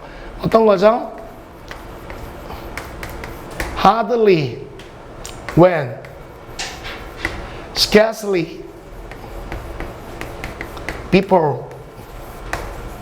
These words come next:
요렇게 돼가지고 얘는요, 얘랑도, 얘랑도 쓸 수 있어요. Hardly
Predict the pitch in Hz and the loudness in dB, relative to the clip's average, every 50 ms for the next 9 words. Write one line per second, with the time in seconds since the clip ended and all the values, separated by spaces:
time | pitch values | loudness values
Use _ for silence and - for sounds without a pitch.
0 | - - - - - - - - - - - 180 214 214 - 240 208 180 175 170 | -14 -14 -14 -14 -14 -14 -14 -12 4 8 8 8 8 8 6 6 6 6 6 6
1 | 180 180 156 151 165 160 208 208 180 139 127 123 120 - - - - - - - | 6 6 6 6 6 8 8 8 6 6 2 0 -4 -8 -10 -14 -14 -16 -16 -16
2 | - - - - - - - - - - - - - - - - - - - - | -16 -18 -16 -16 -10 -8 -8 -8 -8 -8 -10 -12 -10 -8 -8 -8 -8 -8 -10 -10
3 | - - - 160 180 220 262 294 302 277 240 185 180 208 - - - - - - | -10 4 8 8 8 8 8 4 4 4 6 6 6 6 4 0 -8 -12 -14 -16
4 | - - - - - - - - 156 175 208 226 240 240 233 214 196 170 156 131 | -16 -16 -16 -14 -14 0 8 10 10 10 10 10 8 6 6 4 4 6 6 6
5 | 120 113 - - - - - - - - - 151 165 185 220 240 240 240 214 202 | 4 2 -4 -8 -10 -12 -14 -16 -14 2 6 8 8 8 8 6 6 4 2 2
6 | - - 269 240 - 254 180 139 - 151 135 131 135 - - - - - - - | 2 2 2 6 6 6 6 6 6 4 4 2 2 -2 -6 -10 -12 -12 -12 -12
7 | - - - - 208 226 220 226 254 247 247 240 | -12 -2 4 6 6 8 8 6 6 6 6 8